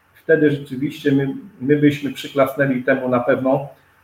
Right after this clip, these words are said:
i by mogły gmi-, gminy się bardzo dynamicznie ro-, rozwijać, bo jak ja wspomniałem,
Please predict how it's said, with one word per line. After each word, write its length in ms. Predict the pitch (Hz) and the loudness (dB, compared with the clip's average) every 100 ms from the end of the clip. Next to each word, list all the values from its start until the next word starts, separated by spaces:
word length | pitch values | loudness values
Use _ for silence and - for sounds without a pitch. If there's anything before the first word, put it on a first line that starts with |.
| _ | _
i 200 | 135 131 | 2 2
by 200 | 123 135 | 4 4
mogły 280 | 143 139 135 | 6 4 4
gmi-, 280 | 127 143 147 | 4 4 2
gminy 440 | 120 139 151 147 | 0 2 4 4
się 120 | 139 | 2
bardzo 400 | 131 151 147 139 | 2 6 6 4
dynamicznie 560 | 127 123 123 131 - 123 | 4 4 4 2 0 -2
ro-, 340 | 123 123 120 | 0 -2 -4
rozwijać, 480 | 117 127 139 143 131 | -6 -6 2 4 4
bo 60 | 135 | 0
jak 180 | 131 143 | 0 2
ja 280 | 135 135 | 2 0
wspomniałem, 640 | - - 131 135 135 135 | -10 -12 0 4 6 4